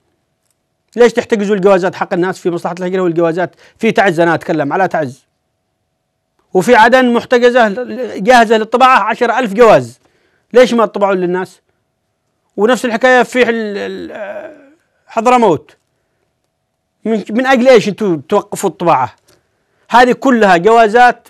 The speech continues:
مفحوصة، وثائقها جاهزة، بس أنت تدخل ال-، البوك حق الجواز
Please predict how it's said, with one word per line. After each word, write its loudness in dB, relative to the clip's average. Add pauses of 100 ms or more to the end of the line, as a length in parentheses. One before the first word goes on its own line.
مفحوصة، -4
وثائقها 0
جاهزة، 0 (280)
بس 4
أنت -2
تدخل -2
ال-، -2 (400)
البوك 4
حق -2
الجواز 2